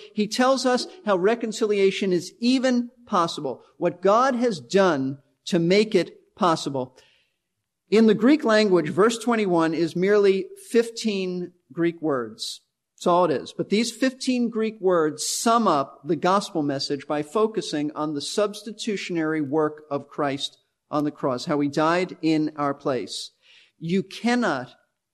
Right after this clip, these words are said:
cannot become a Christian without understanding verse twenty-one. This is the heart of the heart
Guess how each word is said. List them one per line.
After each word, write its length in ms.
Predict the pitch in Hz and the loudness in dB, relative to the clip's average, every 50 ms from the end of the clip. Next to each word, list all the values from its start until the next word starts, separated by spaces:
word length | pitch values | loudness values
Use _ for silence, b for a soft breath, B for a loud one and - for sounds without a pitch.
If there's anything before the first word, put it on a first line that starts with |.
| _ _ _ - | _ _ _ -12
cannot 360 | - 233 233 226 226 226 226 | -6 -4 -2 0 0 -2 -2
become 320 | 226 202 - - 208 190 185 | -2 -6 -6 -4 -4 -4 -4
a 40 | 175 | -6
Christian 500 | - - 214 202 - - - 143 135 143 | -4 -2 -2 -2 -2 -4 -8 -6 -4 -4
without 320 | 143 143 165 151 151 156 | -4 -2 -2 0 0 0
understanding 840 | 156 156 156 160 - - - 190 180 190 180 156 139 123 120 123 - - - | -2 -2 -4 -6 -8 -8 -6 -4 -4 -4 -4 -4 -6 -6 -6 -8 -10 -12 -10
verse 260 | 123 147 147 151 151 | -8 -6 -6 -6 -8
twenty-one. 520 | - - 175 165 170 170 175 190 202 160 - _ _ _ _ _ _ _ _ _ _ _ _ _ _ - | -10 -8 -6 -6 -6 -6 -8 -8 -12 -12 -16 _ _ _ _ _ _ _ _ _ _ _ _ _ _ -4
This 340 | 147 160 196 226 226 - | 2 4 4 4 4 0
is 340 | - - 185 185 180 180 185 | -2 0 2 2 2 0 -2
the 120 | 175 165 151 | -4 -4 -2
heart 380 | - 190 180 156 - - - - _ _ _ _ | 0 0 0 0 0 -2 -6 -14 _ _ _ _
of 160 | - 143 147 147 | -6 -6 -4 -2
the 120 | 151 151 | -2 -2
heart 360 | 156 196 175 139 117 113 - | 0 0 0 0 0 -4 -10